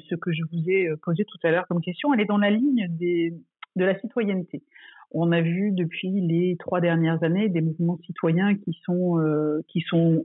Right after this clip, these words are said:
longs, qui sont répétitifs, avec une occupation, euh, de la rue par, euh,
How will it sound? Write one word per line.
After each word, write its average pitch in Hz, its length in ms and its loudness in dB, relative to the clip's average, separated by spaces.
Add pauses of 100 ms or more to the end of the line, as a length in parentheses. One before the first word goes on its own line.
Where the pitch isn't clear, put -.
(140)
longs, 185 400 4 (100)
qui 165 100 -14
sont 202 180 -4
répétitifs, 160 600 -6 (460)
avec 165 380 0
une 165 120 -2
occupation, 170 880 -2
euh, 151 160 0
de 151 100 0
la 165 180 2
rue 185 380 2
par, 165 320 -4
euh, 151 320 -6